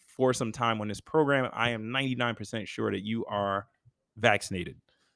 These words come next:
unless you just like the sound of our voices or just enjoy the program and our wonderful personalities, which I really enjoyed 'em. Um, I'd find it hard to believe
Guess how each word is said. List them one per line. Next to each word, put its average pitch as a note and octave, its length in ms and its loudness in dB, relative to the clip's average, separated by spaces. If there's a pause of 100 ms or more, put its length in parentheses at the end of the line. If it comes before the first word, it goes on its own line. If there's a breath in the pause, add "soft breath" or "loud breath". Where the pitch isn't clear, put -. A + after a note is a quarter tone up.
(360)
unless A#2 460 6
you C3 80 -2
just A2+ 280 2
like A2+ 200 4
the - 100 -4
sound A2 280 -2
of G2 80 -4
our F2+ 160 -6
voices C#3+ 800 6
or A#2+ 360 4
just G#2+ 300 -4
enjoy G#2+ 600 0 (480)
the G2+ 60 -4
program C#3+ 520 8
and A2+ 100 0
our A2 100 2
wonderful A#2+ 360 0
personalities, A#2+ 720 0
which F#2 240 -12
I A3+ 60 0
really G2+ 240 -2
enjoyed F2+ 300 -10
'em. G2+ 120 -12 (600 loud breath)
Um, C#3 360 6
I'd F3+ 200 12
find D#3+ 240 6
it - 60 0
hard C3 220 8
to A#2+ 60 -4
believe A2+ 580 0